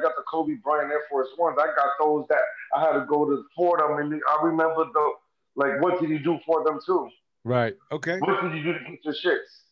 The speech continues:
Speaker 1: You know what I mean?
Speaker 2: Okay.
Speaker 1: Where
Speaker 2: Well
Speaker 1: did you go? Have you, have you went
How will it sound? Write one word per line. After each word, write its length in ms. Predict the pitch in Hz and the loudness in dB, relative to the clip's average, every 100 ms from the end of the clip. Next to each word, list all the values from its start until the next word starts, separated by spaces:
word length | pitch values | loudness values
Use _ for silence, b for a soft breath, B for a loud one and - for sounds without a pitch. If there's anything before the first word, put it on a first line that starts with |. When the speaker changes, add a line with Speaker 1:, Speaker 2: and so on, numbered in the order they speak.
| _ | _
Speaker 1:
You 80 | 131 | 0
know 40 | 143 | 0
what 60 | |
I 40 | 147 | 2
mean? 200 | 165 175 | 2 2
Speaker 2:
Okay. 120 | - - - _ _ _ _ b b b b | -2 -10 -20 _ _ _ _ b b b b
Speaker 1:
Where 220 | 113 143 | 4 4
Speaker 2:
Well 80 | 139 | 6
Speaker 1:
did 120 | 170 | 4
you 160 | 160 147 | 2 0
go? 220 | 175 175 147 | 2 2 0
Have 380 | 139 139 156 160 | -2 0 0 2
you, 60 | 151 | 2
have 380 | 165 165 190 | 2 0 -2
you 80 | 175 | 0
went 140 | 180 | 0